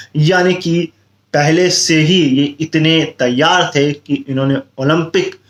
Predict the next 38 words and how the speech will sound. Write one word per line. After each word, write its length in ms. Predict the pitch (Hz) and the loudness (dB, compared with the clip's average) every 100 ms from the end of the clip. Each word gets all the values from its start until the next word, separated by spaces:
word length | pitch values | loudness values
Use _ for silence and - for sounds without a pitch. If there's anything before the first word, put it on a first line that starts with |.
| - _ 143 | -20 _ -4
में 160 | 135 | -2
गोल्ड 300 | 131 135 131 - 131 | 0 0 -2 -6 -12
जीतना 520 | 113 170 190 170 147 | -4 -2 0 0 0
था, 280 | 135 123 - - | -2 -6 -8 -10
ये 320 | 143 165 220 | -6 0 0
तो 140 | - 120 | 0 -6
पक्का 400 | 117 - 113 110 | -8 -12 -12 -14
था। 220 | - _ _ _ _ _ _ _ _ _ _ _ _ _ | -14 _ _ _ _ _ _ _ _ _ _ _ _ _
सोने 420 | - - 254 311 | -2 0 2 2
की 120 | 285 240 | 2 2
बात 340 | 220 269 - | 2 0 0
हो 80 | 190 | 0
ही 140 | 254 240 | 2 2
रही 200 | 185 175 | 2 2
है, 180 | 202 220 | 2 0
तो 560 | - 220 440 208 - _ 127 | 0 2 2 2 -2 _ -18
भारत 440 | 120 170 220 226 220 | -2 0 0 0 -2
के 100 | 202 | 0
सोने 400 | - 202 233 233 | 0 0 2 2
के 140 | 190 | 0
सफर 380 | - 160 185 180 | 0 0 0 0
को 140 | 165 | -2
जानना 380 | 135 143 143 151 | 0 0 2 0
भी 200 | 151 151 | 0 -2
जरूरी 480 | 156 117 117 110 107 - | -4 -6 -8 -10 -12 -18
है। 80 | _ _ - - - - _ | _ _ -16 -14 -14 -16 _
भारत 500 | 135 190 240 180 - - | -2 0 2 0 -2 -2
अब 200 | 226 226 | -2 -2
तक 240 | 285 269 - | -2 -2 0
ओलंपिक 380 | 180 170 156 170 | 0 0 0 0
में 160 | 180 196 | 0 0
कुल 260 | - 226 | 0 0
नौ 320 | 180 151 190 202 | 2 2 2 0
स्वर्ण 320 | - 160 156 | 0 0 2
पदक 280 | 139 147 143 | 0 0 -2
जीत 180 | 127 120 | -4 -4
चुका 240 | 120 113 | -10 -12
है। 180 | 104 - | -16 -18